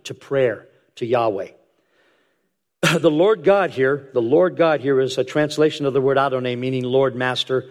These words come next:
Lord, or Master. Daniel was praying to the sovereign God of the world,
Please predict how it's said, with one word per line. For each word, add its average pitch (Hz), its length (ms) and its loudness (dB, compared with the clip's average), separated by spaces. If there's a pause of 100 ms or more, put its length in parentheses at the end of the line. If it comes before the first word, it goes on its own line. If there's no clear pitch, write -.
(220)
Lord, 139 260 2
or 127 100 0
Master. 123 480 -2 (440)
Daniel 196 360 2
was 160 160 -2
praying 196 360 0
to 170 100 0
the 135 100 -2
sovereign 196 640 -2
God 160 360 0
of 151 100 -2
the 160 80 0
world, 147 460 2